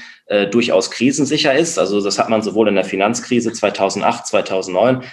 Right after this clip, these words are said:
als auch jetzt gerade tagesaktuell, ähm, in der Corona-Pandemie gemerkt, dass viele Menschen, ähm, obwohl es eine wirtschaftliche Rezession gibt, doch durchaus bereit sind, ähm, für die eigene Schönheit, äh, Geld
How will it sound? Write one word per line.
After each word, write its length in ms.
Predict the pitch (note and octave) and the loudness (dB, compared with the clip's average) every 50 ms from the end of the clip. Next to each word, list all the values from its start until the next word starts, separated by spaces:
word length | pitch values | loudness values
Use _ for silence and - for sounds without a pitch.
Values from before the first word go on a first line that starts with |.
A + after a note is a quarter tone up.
| - | -4
als 200 | - A#2 A#2+ B2 | -2 -2 0 0
auch 100 | A#2+ A#2 | 2 2
jetzt 260 | A#2 A2+ A#2 - - | 2 0 0 -4 -8
gerade 500 | - E2 F2 G#2+ A#2+ B2 B2 A#2 A2 A2 - | -2 2 2 4 4 4 2 2 0 -2 -4
tagesaktuell, 920 | - A2+ A2 A2+ A#2 - - - G#2 - - G#2 F#2 F#2+ A#2+ A#2+ - - - | 0 0 2 2 0 0 -2 -6 -6 -6 -4 0 2 4 4 6 4 4 4
ähm, 260 | G2+ G#2 G2 G2 G2 | 2 2 0 0 -4
in 80 | G2+ G2+ | -2 -2
der 120 | F2+ D#2+ | -2 -2
Corona-Pandemie 720 | - - F#2+ A2+ C3+ C3 A2 - G#2 F#2 F#2 F2 F2+ F2+ F2 | -2 -2 0 2 2 2 2 0 0 -2 -2 0 -2 -2 -2
gemerkt, 400 | F2 F2+ F2 F#2 A2 A#2 A#2+ - - - - - - - _ | -2 0 2 2 2 2 0 -6 -14 -16 -18 -18 -20 -20 _
dass 460 | - G#2+ G#2+ - - - - _ _ _ | -2 -2 -2 -2 -6 -10 -14 _ _ _
viele 340 | - - - D#3+ F3+ E3+ C3+ | -12 -4 -2 2 4 4 4
Menschen, 680 | A2+ A#2+ C#3 D#3 - - D#3+ D#3 D3+ D3 D3 C#3 - | 4 4 2 2 0 0 0 0 0 0 -2 -4 0
ähm, 200 | - A#2 A#2 A2+ - | 0 0 0 2 0
obwohl 320 | A2 G2+ G#2+ A#2+ C#3 D3 | 0 2 4 4 4 4
es 420 | C#3 C3+ - - - - _ _ _ _ | 4 0 -2 -8 -10 -16 _ _ _ _
eine 160 | A#2+ A2 F#2+ | -2 0 2
wirtschaftliche 760 | A#2 C3+ - - B2+ A#2+ - - A#2 - - A#2+ A#2 A2 - - - - - _ _ | 2 2 2 2 -4 -4 -2 -4 -4 0 2 2 2 2 0 -8 -16 -20 -20 _ _
Rezession 680 | - G#2+ A#2+ B2 - B2 A2 A#2 - A#2+ C3+ D3 D3+ | 0 0 0 2 0 0 -2 0 2 2 2 2 2
gibt, 400 | C#3 C3+ C3 - - - - - | 2 0 0 0 -6 -16 -4 -2
doch 120 | A#2+ A2+ - | -2 -2 0
durchaus 680 | - C3+ C#3 C3 - A2+ A#2 A#2+ A#2+ A#2+ - - - | 2 0 0 2 2 2 4 4 4 2 -2 -6 -4
bereit 400 | - - - - G2 A#2 B2+ B2+ | -4 -4 0 2 2 2 2 0
sind, 360 | - - B2+ B2 B2 A2+ - - | -2 -2 0 0 0 -2 -2 0
ähm, 420 | G2 G#2 G#2+ G#2 G2+ G2 - G2+ - | 2 2 2 2 0 -4 -6 -10 -16
für 360 | - - A#2+ A#2+ A#2+ A#2 G#2+ | -8 0 4 4 4 4 4
die 180 | - - - | 0 -2 0
eigene 280 | - G2+ A2 A2+ A2+ G2 | 2 2 4 2 2 0
Schönheit, 640 | - - A#2+ B2+ C3+ B2+ A#2 A#2 A#2+ B2 A#2+ - - - - - - - _ _ | 0 2 2 2 2 2 2 2 2 2 0 -2 -12 -16 -20 -20 -20 -20 _ _
äh, 260 | - G#2+ G#2 G#2 G2 | 2 2 4 4 2
Geld 500 | G2+ G2+ G2+ G#2+ B2 C3 B2+ - - | 2 2 2 4 4 4 2 -2 -10